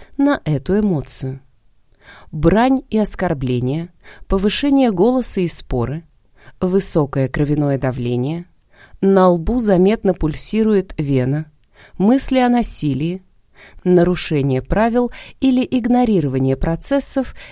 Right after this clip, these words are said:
из-за неуважения к тем, кто их создал. Человек злобно прогоняет другого.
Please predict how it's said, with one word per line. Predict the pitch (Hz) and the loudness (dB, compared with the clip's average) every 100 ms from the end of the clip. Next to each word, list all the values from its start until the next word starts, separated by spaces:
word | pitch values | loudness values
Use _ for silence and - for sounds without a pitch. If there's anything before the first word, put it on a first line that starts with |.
| - | -2
из-за | 285 247 226 262 | 0 0 2 2
неуважения | 262 247 254 - 202 175 135 | 2 2 0 2 2 2 0
к | - | -4
тем, | - 190 247 | -4 0 0
кто | 247 - 139 | -2 -4 -2
их | 151 - | -2 -4
создал. | - 143 120 117 120 156 _ _ _ - - - - | -6 -4 -6 -8 -10 -10 _ _ _ -20 -20 -18 -6
Человек | - 214 202 196 262 - | 0 2 2 2 0 -2
злобно | 190 180 196 196 214 254 269 | -6 0 2 2 2 2 2
прогоняет | - 214 170 151 131 143 | 0 2 2 4 2 0
другого. | 151 202 190 135 113 123 | 0 -2 0 -2 -2 -8